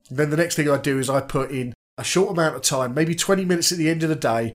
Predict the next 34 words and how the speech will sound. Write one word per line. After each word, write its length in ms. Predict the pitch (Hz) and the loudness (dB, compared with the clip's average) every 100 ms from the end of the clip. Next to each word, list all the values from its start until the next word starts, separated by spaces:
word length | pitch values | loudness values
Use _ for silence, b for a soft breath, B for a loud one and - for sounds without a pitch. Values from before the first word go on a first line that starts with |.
| _ | _
for 140 | - 151 | -6 -2
your 140 | 151 | 0
daily 340 | 151 135 131 | 0 0 0
shutdown 560 | 123 - 120 117 117 110 | -2 -2 -4 -4 -6 -6
routine. 500 | 110 104 117 104 104 _ _ _ _ _ _ _ _ _ _ _ _ | -10 -8 -8 -8 -12 _ _ _ _ _ _ _ _ _ _ _ _
And 200 | 139 123 | -8 -6
for 100 | 151 | -4
me, 540 | 147 208 185 180 180 - | 2 4 6 2 -2 -10
my 380 | 147 165 190 180 - | 0 4 4 2 -10
shutdown 500 | - - 151 139 131 | -2 0 0 0 -2
routine 480 | 127 131 - 131 131 - | -2 -2 -2 -2 -6 -10
is 180 | 123 - | -12 -8
to 240 | 131 123 | -6 -6
get 280 | 110 185 190 | 0 0 0
to 160 | 160 143 | 0 0
inbox 280 | 135 139 | -2 -6
zero 340 | 113 139 135 131 | -4 -2 0 0
again, 440 | 123 139 131 131 - _ _ | 0 -2 -2 -6 -12 _ _
check 300 | - 175 175 | -2 0 0
to 80 | 131 | 0
see 240 | - 147 110 - _ _ _ _ | 2 0 -4 -10 _ _ _ _
what 240 | 143 147 | -6 -4
I've 80 | 139 | -2
had 180 | 143 135 | -2 -2
in 60 | |
my 80 | 127 | 0
inbox 400 | 131 123 131 - | -2 -2 -6 -6
and 80 | 120 | -6
get 200 | 139 139 | -4 -2
rid 140 | 147 | 0
of 80 | 147 | 2
all 240 | 151 139 127 | 2 2 0
of 60 | |
that. 280 | 120 127 | -2 -4